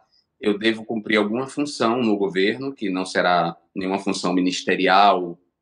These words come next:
é, porque os ministros já estão todos indicados e são muito bons,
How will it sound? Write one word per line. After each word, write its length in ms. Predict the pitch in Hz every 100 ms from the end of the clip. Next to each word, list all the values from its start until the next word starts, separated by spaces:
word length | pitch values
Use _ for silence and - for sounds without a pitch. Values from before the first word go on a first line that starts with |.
| _ _
é, 300 | 92 87 85 85
porque 180 | 98 98
os 120 | 95
ministros 760 | 95 92 95 - 90 87 - -
já 160 | 95 90
estão 260 | - 90
todos 300 | 90 101 95
indicados 480 | 92 92 90 82 87
e 40 |
são 140 | - 95
muito 260 | 92 107
bons, 720 | 90 85 95 113 104 - -